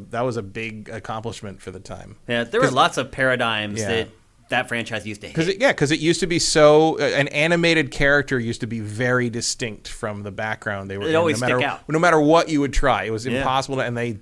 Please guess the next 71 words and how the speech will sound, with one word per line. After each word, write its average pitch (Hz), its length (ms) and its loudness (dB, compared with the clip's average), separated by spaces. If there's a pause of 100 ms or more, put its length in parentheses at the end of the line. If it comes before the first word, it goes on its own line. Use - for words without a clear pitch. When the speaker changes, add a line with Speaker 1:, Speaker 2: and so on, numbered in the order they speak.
(120)
Speaker 1:
pulled 110 200 -6
it. 117 40 -8
Speaker 2:
There'd 120 240 -2
always 135 200 2
be, 147 120 2
like, 143 140 0
an 139 80 -2
edge 131 480 0
or 131 100 -2
some 127 300 -2
lighting 127 400 0
Speaker 1:
Yeah. 101 360 0
Speaker 2:
issue 127 640 -2
or 120 200 -2
a 113 60 -2
piece 147 200 -8
Speaker 1:
Like, 110 60 -2
Speaker 2:
of, 135 80 -2
Speaker 1:
it - 40 -8
didn't 143 220 0
quite 143 300 2
blend 135 420 0
right 131 280 4
Speaker 2:
a - 20 2
Speaker 1:
or 123 60 -2
something 139 180 -2
Speaker 2:
piece 170 60 -2
of 120 80 2
Speaker 1:
like, 120 100 2
but - 20 4
Speaker 2:
grass 147 400 4
Speaker 1:
that, 120 260 0
they 120 120 -4
did 113 40 -6 (140)
Speaker 2:
tipped 151 60 0
Speaker 1:
it. 139 60 2
Speaker 2:
it 147 80 2
off. 127 440 4
Speaker 1:
And 131 100 -2
now 202 220 4
it 175 60 4
Speaker 2:
Yeah. 120 60 -2
Speaker 1:
probably 131 180 4
looks 123 200 0
like 113 140 -2
shit, - 420 -8
right? 123 260 2
<laughs> - 40 2
Speaker 2:
To 170 80 2
Speaker 1:
Like, 170 260 8
Speaker 2:
us, 143 140 2
Speaker 1:
to, 160 60 6
to - 20 10
Speaker 2:
yeah. 139 140 6
Speaker 1:
now 147 240 8
today. 123 420 2
Speaker 2:
Yeah, 123 60 2
Speaker 1:
Like, 113 100 6
if - 40 4
you 101 100 2
Speaker 2:
yeah. 107 80 4
Speaker 1:
go - 20 2
back 117 160 0
and 120 80 -2
look 117 80 -2
at 120 40 -2
that, 123 80 0
but 120 80 -2
that 143 120 4
was, 123 220 -2
what, 120 260 -4